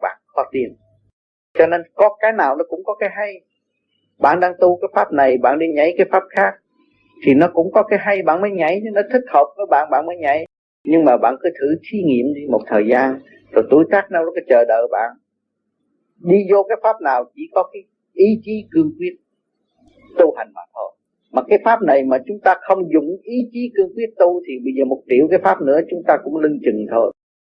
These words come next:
Tiến tới một bước rồi lùi ba bước, cứ vậy hoài thì ở trong cái cảnh sống lưng chừng và đau khổ. Cho nên rốt cuộc chỉ có cái khứ trực lưu thanh,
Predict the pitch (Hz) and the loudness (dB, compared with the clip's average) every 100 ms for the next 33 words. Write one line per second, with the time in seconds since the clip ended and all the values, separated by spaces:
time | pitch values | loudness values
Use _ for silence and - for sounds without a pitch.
0 | _ _ - 160 170 165 123 104 160 160 | _ _ 0 2 2 0 0 0 -2 -6
1 | - 110 104 98 76 - 107 117 127 135 | -2 0 2 2 0 -4 -4 0 -2 0
2 | 147 131 113 123 107 90 85 - - 160 | 0 4 4 4 2 0 -4 -6 2 2
3 | 175 165 - - _ _ - - 139 175 | 2 -2 -6 -20 _ _ -8 0 0 0
4 | 214 208 190 170 185 190 185 135 123 117 | -2 0 2 4 4 2 0 -2 -4 -4
5 | 123 139 - 101 120 123 _ _ _ _ | 0 -2 0 -2 -2 -6 _ _ _ _
6 | _ _ - 131 135 123 160 160 107 95 | _ _ -6 -4 -4 2 2 2 -2 -2
7 | - _ _ _ _ _ _ _ _ _ | -4 _ _ _ _ _ _ _ _ _
8 | _ _ - 165 214 220 233 226 - 214 | _ _ -2 2 2 2 2 2 -2 -12
9 | - 233 220 131 139 151 160 160 151 156 | -12 -10 -2 -2 2 0 2 0 -6 -6